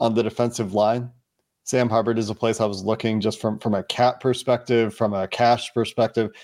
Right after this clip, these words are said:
You can put all that to bed. The Bengals never thought they were considering it, but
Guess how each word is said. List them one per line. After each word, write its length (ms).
You 100
can 120
put 120
all 120
that 180
to 80
bed. 320
The 80
Bengals 540
never 240
thought 260
they 80
were 100
considering 520
it, 160
but 320